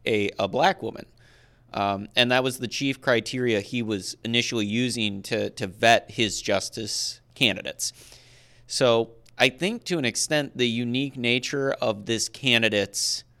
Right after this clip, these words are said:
uh, background really i-, is kind of a result of that,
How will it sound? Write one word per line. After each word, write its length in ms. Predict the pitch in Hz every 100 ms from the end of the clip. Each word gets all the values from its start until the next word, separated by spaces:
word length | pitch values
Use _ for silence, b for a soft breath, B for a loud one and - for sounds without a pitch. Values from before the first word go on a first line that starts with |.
| b b b b b _ -
uh, 280 | 104 101
background 880 | 98 - 143 160 - 113 104 101 98 - b b b b _
really 880 | - 117 160 196 185 143 120 117 - -
i-, 20 |
is 320 | 127 - 113 -
kind 240 | 143 147
of 100 | 117
a 60 | 104
result 560 | 101 95 123 117 -
of 180 | 98 -
that, 480 | 113 90 - - -